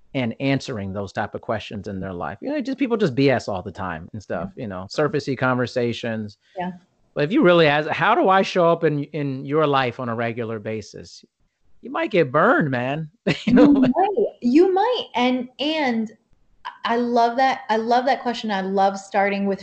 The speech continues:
Speaker 2: friends because we do, most of us have a different view. We may, we're likely to feel more comfortable asking a friend, even though it's a tough question to ask a friend.
Speaker 1: Yeah.
Speaker 2: We still have probably an easier time asking our friends a tough question like that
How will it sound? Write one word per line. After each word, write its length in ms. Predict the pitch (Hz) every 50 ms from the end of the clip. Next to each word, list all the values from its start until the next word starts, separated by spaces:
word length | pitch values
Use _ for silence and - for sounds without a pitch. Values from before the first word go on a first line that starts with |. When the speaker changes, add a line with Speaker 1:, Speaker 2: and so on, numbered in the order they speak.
| -
Speaker 2:
friends 360 | - 196 190 190 196 202 196 196
because 320 | - 202 208 214 202 190
we 180 | 190 202 208 196
do, 640 | 175 180 - 214 220 220 220 226 226 233 240 240 226
most 400 | 214 220 214 208 214 214 - -
of 100 | - 208
us 160 | 208 208 202
have 180 | - 196 190 185
a 60 | 190
different 440 | 175 180 190 185 190 185 175 - 180
view. 320 | 180 180 180 180 180 175 -
We 160 | 196 220 233 233
may, 420 | 220 220 220 214 220 214 208 208 -
we're 140 | 214 220 214
likely 380 | 214 220 220 226 226 247 247 208
to 60 | 208
feel 220 | - 214 208 196
more 180 | 196 190 180 180
comfortable 480 | - - 185 185 - 190 180 180 170 -
asking 420 | - 175 175 175 - - 180 180 170
a 60 | 165
friend, 300 | - - 190 180 180 185
even 200 | 247 285 277 262
though 100 | 254 254
it's 140 | 254 254 254
a 40 |
tough 180 | - 254 240 -
question 280 | - 240 226 - - 214
to 40 | 196
ask 160 | 190 190 -
a 80 | _ _
friend. 280 | - 302 320 240 190 143
Speaker 1:
Yeah. 200 | 147 151 139 131 120 117 _ _ _ _ _ _ _ _ _ _ _ 208 208 - _ _ _ -
Speaker 2:
We 280 | 226 226 226 226 226 220
still 460 | 226 - - - - 302 285 277 285
have 460 | 262 262 254 226 220 214 208 202 - _ _ _ _ _ _ _ _ _ _ _ - - _ _ _ _
probably 880 | - - - 269 240 247 254 262 247 226 233 226 226 214 208 190 -
an 220 | - 202 196 196 190 -
easier 380 | 226 226 226 226 220 208 196
time 300 | 190 - 202 196 196 190
asking 440 | 185 - 190 185 180 - - 196 185
our 140 | 180 175 175
friends 580 | 175 - - 214 202 196 190 190 185 180 180 - -
a 60 | 185
tough 300 | 185 - 190 175 180 -
question 400 | - 190 180 180 - - 185 180
like 220 | 175 170 165 - -
that 240 | 175 170 165 -